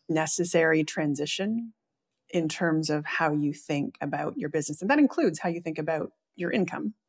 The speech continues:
right? Especially if you are, and this is what we're talking about, people who have left some kind of, of more conventional, you know, career, probably with a salary or, or something equivalent to it. And so I don't know that it's necessarily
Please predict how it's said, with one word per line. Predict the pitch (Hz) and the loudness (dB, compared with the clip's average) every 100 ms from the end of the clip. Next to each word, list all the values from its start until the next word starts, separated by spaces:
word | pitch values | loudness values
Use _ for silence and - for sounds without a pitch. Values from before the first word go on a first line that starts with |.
| _ | _
right? | 156 175 - _ - - _ _ _ - | -4 -2 -4 _ -20 -20 _ _ _ -2
Especially | - 214 - 196 | 6 6 6 4
if | 185 | 4
you | 180 170 | 4 4
are, | 160 160 | 4 4
and | 151 156 | 2 2
this | 160 | -2
is | 156 | -4
what | |
we're | 160 | 0
talking | 254 240 175 | 2 2 2
about, | 165 - | 0 -2
people | 175 160 | -2 -2
who | 165 | 2
have | 156 147 151 | 2 2 4
left | 151 151 - - | 4 2 -4 -10
some | - 147 151 | -6 -2 -2
kind | 156 147 | -2 -4
of, | 143 - _ _ _ _ _ _ - | -6 -12 _ _ _ _ _ _ -10
of | 156 | -4
more | 156 151 147 147 - _ _ - | 0 2 2 0 -4 _ _ -4
conventional, | 165 143 147 156 147 143 147 _ _ _ _ - | -2 0 -2 0 0 -2 -6 _ _ _ _ -8
you | 165 | -4
know, | 139 - _ _ _ - | -4 -6 _ _ _ -4
career, | 175 151 151 143 147 - _ _ _ _ | 2 2 0 -4 -6 -12 _ _ _ _
probably | - 151 147 139 | -2 0 0 -2
with | 143 | -4
a | |
salary | 151 143 139 139 143 143 | -2 0 0 0 -2 -2
or, | 135 | -4
or | 147 | -6
something | 151 139 143 | -6 -4 -4
equivalent | 135 143 147 277 - | -6 -4 -4 -6 -6
to | - | -4
it. | 170 - - - - - - - - _ 202 | -4 -6 -12 -20 -18 -18 -20 -20 -20 _ 6
And | 190 190 190 190 185 - _ 269 - | 8 8 6 4 0 -6 _ -14 2
so | 220 | 6
I | |
don't | 233 294 | 6 6
know | 349 | 4
that | 294 | 2
it's | - | 4
necessarily | 202 202 185 185 170 165 156 | 4 4 4 6 6 4 2